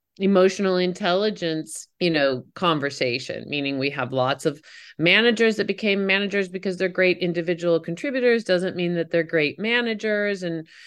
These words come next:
managers need to have a skill that comes with a lot of emotional intelligence. And we just do not have that here, um,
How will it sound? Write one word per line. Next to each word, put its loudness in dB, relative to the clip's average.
managers 0
need 0
to 2
have -2
a -2
skill 4
that -2
comes -6
with -4
a 2
lot 2
of 0
emotional -2
intelligence. 2
And -2
we 0
just -6
do -4
not -2
have 0
that -6
here, -10
um, -2